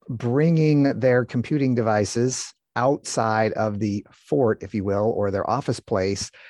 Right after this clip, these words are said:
we had virtual private networks, right? So that was keeping this, you basically were taking your office and moving it maybe to a hotel or a coffee shop or another building. And, you know, you still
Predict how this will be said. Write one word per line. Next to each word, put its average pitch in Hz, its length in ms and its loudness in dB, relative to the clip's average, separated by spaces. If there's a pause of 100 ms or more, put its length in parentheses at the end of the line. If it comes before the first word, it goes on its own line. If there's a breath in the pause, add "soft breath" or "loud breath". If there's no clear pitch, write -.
(100)
we 131 140 2
had 123 480 2
virtual 147 260 2
private 113 360 0
networks, - 580 -8 (160)
right? 107 560 -2
So - 160 -6
that 117 200 0
was 131 160 -4
keeping 127 520 0
this, 113 400 -4
you 117 200 -2
basically 147 480 0
were 123 120 2
taking 123 340 0
your 110 180 0
office 107 460 -2
and 104 100 0
moving 113 280 0
it 104 100 -4
maybe 98 240 -4
to 101 200 -6
a 87 40 -4
hotel 143 720 2 (300 loud breath)
or 101 260 2
a 92 60 -2
coffee 135 400 -2
shop 123 500 0 (300 loud breath)
or 110 300 2
another 104 360 0
building. 135 800 4 (140)
And, 110 520 0
you 110 140 0
know, 104 140 0
you 107 160 -2
still 147 720 2